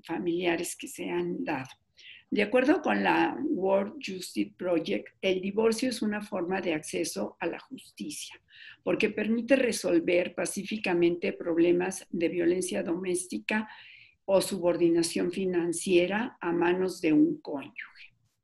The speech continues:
También, en caso de muchas mujeres, permite que se vuelvan socialmente activas,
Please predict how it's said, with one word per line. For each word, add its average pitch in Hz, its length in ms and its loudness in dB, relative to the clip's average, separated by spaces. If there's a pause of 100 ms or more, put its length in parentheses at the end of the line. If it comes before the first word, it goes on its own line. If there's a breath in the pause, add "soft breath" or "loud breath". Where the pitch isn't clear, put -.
(340 loud breath)
También, 220 680 4
en 190 180 2
caso 214 380 2
de 185 220 2
muchas 190 400 0
mujeres, 175 680 2 (300 loud breath)
permite 208 500 2
que 208 100 2
se 190 160 0
vuelvan 190 380 0
socialmente 180 760 0
activas, - 800 -8